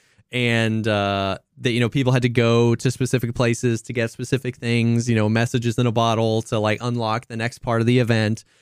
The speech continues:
So for those people, for the Sons of Soon and all the people that love, like, cracking the A R G stuff, there was plenty of that. Uh, I didn't read too far into that kind of stuff, uh, 'cause I'm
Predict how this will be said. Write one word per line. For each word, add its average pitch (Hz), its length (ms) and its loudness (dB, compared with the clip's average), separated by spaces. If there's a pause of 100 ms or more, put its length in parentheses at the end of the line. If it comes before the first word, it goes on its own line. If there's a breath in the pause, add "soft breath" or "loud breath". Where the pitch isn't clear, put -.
(180 soft breath)
So 170 180 0
for 185 160 0
those 196 360 0
people, 185 520 0
for 170 120 -2
the 131 100 0
Sons 147 280 0
of 139 120 2
Soon 131 360 2
and 123 80 2
all 120 120 2
the 117 100 0
people 123 280 -4
that 104 140 0
love, 107 220 0
like, 107 180 -2
cracking 117 380 -4
the 110 140 -2
A 110 80 0
R 107 100 0
G 110 160 -4
stuff, 117 340 -4
there 107 120 -4
was 104 120 -4
plenty 107 340 -4
of 104 140 -4
that. 110 320 -2 (340)
Uh, 113 260 0 (100)
I 165 160 0
didn't 170 280 0
read 156 360 2 (380)
too 139 260 2
far 135 300 2
into 123 180 2
that 117 180 0
kind 113 140 -6
of 107 60 -6
stuff, 110 400 -6 (140)
uh, 107 220 -4
'cause 113 160 -10
I'm 101 360 -6